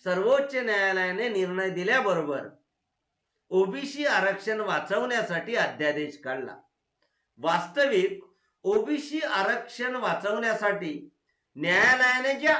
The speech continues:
अटी सांगितल्या होत्या, त्या अटींची पूर्तता न करता तात्पुरतं समाधान म्हणून किंवा महाराष्ट्राच्या जनतेला मूर्ख बनवण्यासाठी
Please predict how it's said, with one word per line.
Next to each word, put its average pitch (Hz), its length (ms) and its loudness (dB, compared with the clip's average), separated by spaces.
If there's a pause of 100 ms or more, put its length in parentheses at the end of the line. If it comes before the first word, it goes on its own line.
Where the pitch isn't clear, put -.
(140)
अटी 294 240 -2
सांगितल्या 196 540 -2
होत्या, 156 360 -4 (500)
त्या 262 200 4
अटींची 247 540 -2
पूर्तता 240 640 -2
न 269 220 4 (100)
करता 175 380 0 (880)
तात्पुरतं 285 720 0
समाधान 220 480 4
म्हणून 202 360 0 (680)
किंवा 262 460 2 (320)
महाराष्ट्राच्या 220 880 2
जनतेला 196 600 -2
मूर्ख 247 380 -2
बनवण्यासाठी 165 840 -2